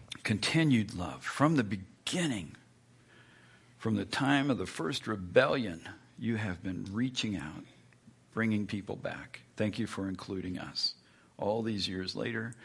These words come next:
Thank you for including us in your plans for the future. Thank you for providing us the food we eat, the rains that come to make things grow. Thank you for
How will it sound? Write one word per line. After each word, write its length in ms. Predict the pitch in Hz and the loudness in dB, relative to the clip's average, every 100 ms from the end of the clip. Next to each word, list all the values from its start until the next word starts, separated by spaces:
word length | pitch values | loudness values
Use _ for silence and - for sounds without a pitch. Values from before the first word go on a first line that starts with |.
| - - - - - - | -14 -14 -12 -14 -10 0
Thank 220 | 107 95 | 0 2
you 100 | 104 | 0
for 220 | 101 95 | 0 0
including 540 | 87 - 107 98 95 | -2 -2 -2 0 2
us 400 | 92 90 - - - - - | 2 0 -2 -8 -14 -10 -2
in 100 | 101 | 0
your 120 | 92 | 0
plans 500 | - 107 107 117 123 | -2 -2 0 0 -2
for 160 | - | -6
the 120 | - - | -10 -8
future. 600 | - 117 127 139 139 131 - - - - - _ | -2 -2 -2 -6 -6 -10 -18 -20 -20 -18 -20 _
Thank 260 | 98 98 104 | -2 -2 -4
you 80 | |
for 280 | 92 - 95 | -6 -6 -6
providing 640 | - 95 90 92 95 95 | -4 -4 0 2 2 2
us 320 | 92 90 - - - _ _ - | 2 0 -4 -8 -18 _ _ -6
the 100 | 92 | -6
food 460 | - - 123 117 | -6 -2 0 0
we 140 | 110 90 | -2 -4
eat, 420 | 104 104 110 - | -6 -6 -10 -8
the 100 | - | -6
rains 560 | 87 101 110 113 110 | 0 2 2 2 0
that 220 | 113 95 - | -4 -6 -4
come 420 | 107 107 104 98 | -2 -2 -2 -4
to 80 | - | -4
make 260 | - - | -6 -8
things 300 | - - 98 | -8 -6 -6
grow. 540 | 95 - 104 101 113 117 | -6 -4 -2 -2 -2 -6
Thank 420 | - 107 110 - | -4 -2 -2 -4
you 140 | 104 | -8
for 360 | 98 - 95 | -6 -6 -6